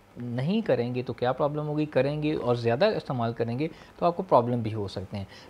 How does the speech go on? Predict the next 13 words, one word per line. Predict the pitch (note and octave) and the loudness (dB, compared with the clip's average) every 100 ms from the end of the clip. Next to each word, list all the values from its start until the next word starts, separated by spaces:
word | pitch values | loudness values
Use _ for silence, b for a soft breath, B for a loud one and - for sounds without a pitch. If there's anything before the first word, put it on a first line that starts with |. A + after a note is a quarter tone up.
| - | -4
तो | |
उसके, | G3 - | -4 -4
उसके | - - F3 - - - - - - F#3+ | -4 -2 -2 -4 -12 -18 -20 -12 0 2
बारे | D3 C3 C#3+ | 6 4 4
में | D#3 D#3+ E3+ E3+ - - _ - - | 0 -2 -2 -4 -10 -20 _ -20 0
प्रॉपर | D3+ D3+ G3 | 2 4 2
वे | E3+ | 2
में | E3+ D3 | 0 4
गाइडेंस | A2+ C3+ D#3 | 4 2 -2
करना | - D#3 D#3+ D3+ | -2 -2 -2 -2
is | B2+ C3 - - | -4 -6 -12 -10
our | A2 A#2 | -6 -4
objective। | A2 G2+ B2 C3 A#3 | -2 -2 -2 0 0